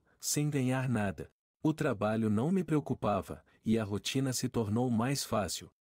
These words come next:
O que me deixava danado era perder os jogos de beisebol e não poder comprar os gibis.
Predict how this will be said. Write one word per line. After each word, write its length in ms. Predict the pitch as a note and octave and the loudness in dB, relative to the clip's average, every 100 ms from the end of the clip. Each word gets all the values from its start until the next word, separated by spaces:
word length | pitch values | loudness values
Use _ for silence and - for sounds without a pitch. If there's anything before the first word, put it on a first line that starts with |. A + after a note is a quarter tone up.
| _ - | _ -2
O 120 | E3 | -2
que 180 | - G3 | 2 2
me 100 | F3 | 4
deixava 560 | C#3 A#2 - A2 G2 | 2 0 0 0 -2
danado 480 | F#2 F#2 F#2 F#2+ F2+ | -2 -2 -2 -2 0
era 220 | F#2+ F#2+ | 0 0
perder 400 | - F#2+ D#2+ G2+ | 0 -2 2 2
os 120 | G2+ | 2
jogos 440 | F2 G#2 G#2+ G#2 F#2 | 0 0 0 0 0
de 80 | G#2 | 0
beisebol 680 | G2+ G2+ G#2+ G2 G2+ G#2+ | 2 2 0 2 0 2
e 60 | G#2+ | 2
não 220 | A#2 E3 | 2 0
poder 380 | D3+ A#2+ B2+ - | 0 0 0 0
comprar 420 | D3+ C#3 B2+ C3 | -2 0 0 0
os 80 | A#2+ | 0
gibis. 640 | - A2 G2+ E2+ - - | 0 0 0 -2 -4 -10